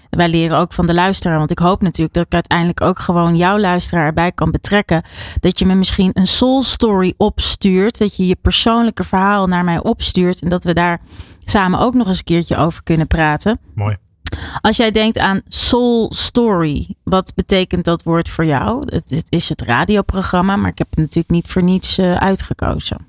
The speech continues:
Speaker 2: Ja, ja. Nou, even los van de muzikale associaties natuurlijk. Eh, ja, kijk, het, het ergste wat je volgens mij kan,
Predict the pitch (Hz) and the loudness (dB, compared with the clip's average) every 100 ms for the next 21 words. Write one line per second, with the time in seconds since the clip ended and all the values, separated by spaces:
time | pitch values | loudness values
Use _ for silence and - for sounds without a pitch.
0 | - 165 175 - _ _ _ 180 - - | -8 -6 -6 -10 _ _ _ -4 -4 -8
1 | _ _ - 123 113 113 110 - 107 117 | _ _ -2 -2 -2 -2 -4 -2 -2 0
2 | 101 127 117 113 - - 123 123 139 120 | -2 -2 -2 -2 -4 -4 -6 -4 -6 -6
3 | - 135 147 - - 123 117 117 113 - | -4 -2 -4 -10 -6 -2 -2 -2 -4 -6
4 | 147 123 - - 123 120 135 147 147 - | -4 -4 -6 -6 -4 -2 -4 -6 -8 -2
5 | 151 160 - 151 135 123 143 127 131 131 | 0 0 0 -2 -2 -4 -4 -2 -2 0
6 | 143 135 | 0 0